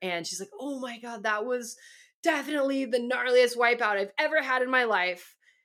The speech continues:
And they're like, "Okay, Grom," which was me, "Holly, it's your turn." And I was like, "Oh my God."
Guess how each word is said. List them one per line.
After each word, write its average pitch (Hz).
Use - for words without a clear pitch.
And 208
they're 220
like, 226
"Okay, 453
Grom," 262
which 202
was 220
me, 359
"Holly, 349
it's 277
your 240
turn." 170
And 220
I -
was 214
like, 196
"Oh 226
my 196
God." 170